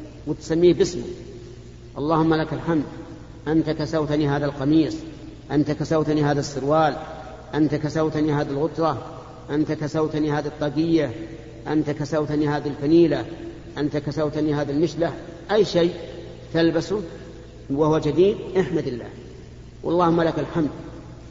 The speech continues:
أنت كسوتني، أعوذ بك من شره وشر ما صنع له". من شره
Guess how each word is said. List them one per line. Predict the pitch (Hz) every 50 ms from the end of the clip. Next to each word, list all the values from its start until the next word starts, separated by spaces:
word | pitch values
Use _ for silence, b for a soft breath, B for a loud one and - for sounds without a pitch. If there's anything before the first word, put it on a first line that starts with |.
| - -
أنت | 156 175 175 160 143 147
كسوتني، | - - 143 - 160 147 147 - 143 139 151 175 196 202 170 123 107 - - - - - - - - - - - - -
أعوذ | 139 147 160 170 160 165
بك | 156 156 - 156
من | 147 147 147 139
شره | - 156 170 165 170 175 165 156 151
وشر | 143 139 139 - - 170 - 147 156 143
ما | 139 156 170
صنع | 160 143 151 143 131 117 113 110
له". | 113 107 - - - - - - - - - - - - - - - - - - - - - - - - - - - - - -
من | 123
شره | 117 - 156 170 165 180 185 165